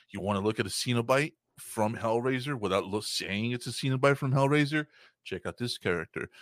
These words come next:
You want a little girl with literally a lamprey for a face? Check out this character.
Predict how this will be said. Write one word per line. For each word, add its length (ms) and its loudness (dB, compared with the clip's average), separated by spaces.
You 80 -6
want 160 2
a 40 -2
little 200 4
girl 260 4
with 160 -2
literally 460 0
a 80 0
lamprey 760 0
for 260 -2
a 40 -4
face? 520 -4
Check 240 -12
out 160 -6
this 180 -2
character. 460 -6